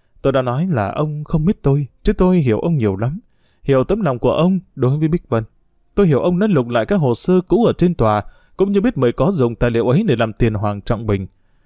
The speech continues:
Nhắc đến Mười Có, thiếu phụ nín lặng một lúc. Lâm Vinh rất ngạc nhiên về thái độ của thiếu phụ. Liên Hương bỗng nói tiếp, "Tôi đã tìm đến nhà ông và được biết ông là con của luật sư Lâm Hoành.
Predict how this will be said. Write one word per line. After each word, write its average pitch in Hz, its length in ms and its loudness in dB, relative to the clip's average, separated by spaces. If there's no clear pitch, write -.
Nhắc 139 180 0
đến 131 160 2
Mười 120 140 2
Có, 139 420 0
thiếu 175 100 2
phụ 117 200 -2
nín 120 260 -2
lặng 113 240 -2
một 98 140 -4
lúc. 104 200 -4
Lâm 123 180 0
Vinh 120 220 0
rất 170 180 0
ngạc 104 200 -2
nhiên 127 200 -2
về 113 100 0
thái 160 160 0
độ 143 140 2
của 120 160 -2
thiếu 131 220 2
phụ. 107 260 -2
Liên 180 180 2
Hương 175 280 -2
bỗng 139 200 -2
nói 120 140 -2
tiếp, - 180 0
"Tôi 147 140 2
đã 151 80 0
tìm 123 180 0
đến 147 140 -2
nhà 147 120 0
ông 147 220 -2
và 123 80 0
được 110 100 0
biết 151 180 0
ông 151 180 -4
là 110 100 0
con 156 260 -2
của 123 120 -2
luật 110 120 0
sư 160 140 -2
Lâm 160 180 -2
Hoành. 98 300 -10